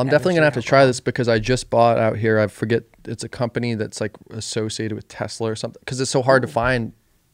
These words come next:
Speaker 1: high proof alcohol out here.
Speaker 2: Really?
Speaker 1: Yeah, 'cause, uh, Everclear a hundred seventy proof, I think, is the highest it can go in California.
Speaker 2: Really?
Speaker 1: Yeah, so I, I do have, I should have brought it over in this closet. I didn't even know this was gonna pop up, but I do have this super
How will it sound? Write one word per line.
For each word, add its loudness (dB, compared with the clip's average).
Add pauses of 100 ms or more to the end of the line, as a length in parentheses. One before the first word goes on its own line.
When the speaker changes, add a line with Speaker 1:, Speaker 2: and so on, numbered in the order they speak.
(120)
Speaker 1:
high 0
proof -10
alcohol -6
out -12
here. -10
Speaker 2:
Really? -6 (260)
Speaker 1:
Yeah, 4
'cause, -6 (100)
uh, 2 (100)
Everclear 2 (300)
a 0
hundred 0
seventy -2
proof, -6
I -4
think, -10
is -12
the -10
highest -2
it -10
can -10
go -2
in -8
California. -10
Speaker 2:
Really? -8 (240)
Speaker 1:
Yeah, 4
so 2
I, 4 (100)
I 0
do 0
have, 0
I 0
should -6
have -8
brought -2
it -6
over -6
in -8
this -12
closet. -4
I -2
didn't -10
even -4
know -2
this -8
was -18
gonna -4
pop -4
up, 4
but 4
I 6
do 2
have 2
this -2
super -2